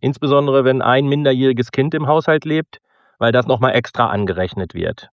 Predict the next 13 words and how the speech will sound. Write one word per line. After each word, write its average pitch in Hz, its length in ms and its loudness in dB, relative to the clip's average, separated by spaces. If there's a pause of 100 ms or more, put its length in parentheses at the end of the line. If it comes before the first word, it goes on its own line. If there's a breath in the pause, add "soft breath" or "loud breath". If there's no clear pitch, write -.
(180)
Dadurch 143 360 0
rutschen 143 440 0
viele 196 320 2
Haushalte 147 480 2
in 127 340 0
eine 120 180 2
höhere 151 300 4
Stufe 151 460 -4
für 143 160 -4
staatliche 143 500 -2
Zuschüsse 160 460 -6
beim 139 160 2
Heizungstausch. 160 720 0